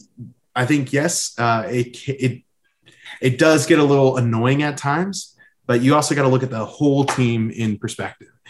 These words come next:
And I feel like that's a lot more, uh, that I could say about Shanahan in comparison to the other offensive-minded coaches in the league. And I'd still t-, pick Shanahan over pretty much the entire lot.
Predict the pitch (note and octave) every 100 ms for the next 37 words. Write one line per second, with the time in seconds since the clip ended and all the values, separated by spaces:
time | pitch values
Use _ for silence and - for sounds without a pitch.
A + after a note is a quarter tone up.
0 | - - A2+ A#2+ D#3 D3 B2+ C3 B2 G#2
1 | A#2+ C#3 C3+ B2+ C3 C3+ C3 _ _ _
2 | _ - A#2 A2+ G#2+ G2 A2+ A#2+ A#2 -
3 | B2 A#2 G#2+ - B2 A2+ C3+ C3+ D3+ B2+
4 | A#2+ B2 A#2+ A#2+ A2 - A#2+ A2 A#2+ A#2+
5 | B2 B2+ B2 A#2 B2 B2 A#2 A#2 A2+ A2
6 | G2+ - G#2+ C3 A#2+ A2+ G2+ G#2 C3 -
7 | - - G#2+ A2 A2 - - B2 A#2+ -
8 | - B2 A#2 - A2 A2 G#2 G2+ G2 F#2
9 | - _ _ _ - A#2+ A2 - G#2 -
10 | G#2 - -